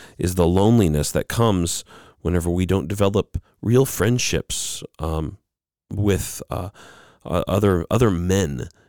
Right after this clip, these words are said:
uh, particularly other Christian men within the church.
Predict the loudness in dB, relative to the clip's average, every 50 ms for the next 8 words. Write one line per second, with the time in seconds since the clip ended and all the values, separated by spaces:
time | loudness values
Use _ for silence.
0 | _ -12 -8 -8 -8 -4 -2 -2 -2 0 -2 0 2 2 2 2 2 2 0 -2
1 | -4 -4 -6 -6 -2 -2 -2 -2 -2 -4 -6 -6 -6 -8 -8 -8 -10 -10 -14 _
2 | -20 -20 -20 -20 _ -12 -8 -6 -4 -2 -4 -4 -4 -4 -2 -2 -4 -4 -6 -10
3 | -12 -14